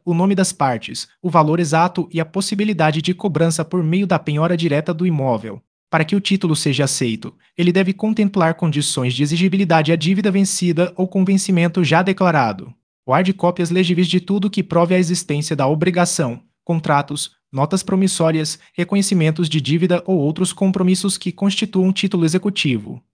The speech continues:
A validade do título influencia diretamente se a penhora será aceita pelo cartório e pelo juízo competente.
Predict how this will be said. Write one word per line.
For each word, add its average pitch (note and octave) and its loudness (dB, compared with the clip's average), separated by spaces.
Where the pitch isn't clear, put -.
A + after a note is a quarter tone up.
A B2+ -4
validade D#3 0
do D#3+ -4
título D#3+ -4
influencia F3 -2
diretamente E3+ -2
se - -6
a B2+ -4
penhora F3+ 0
será G3+ -2
aceita F3 -4
pelo F#3+ -2
cartório F3 -2
e D#3+ -10
pelo E3 -4
juízo D#3+ -2
competente. F3 -6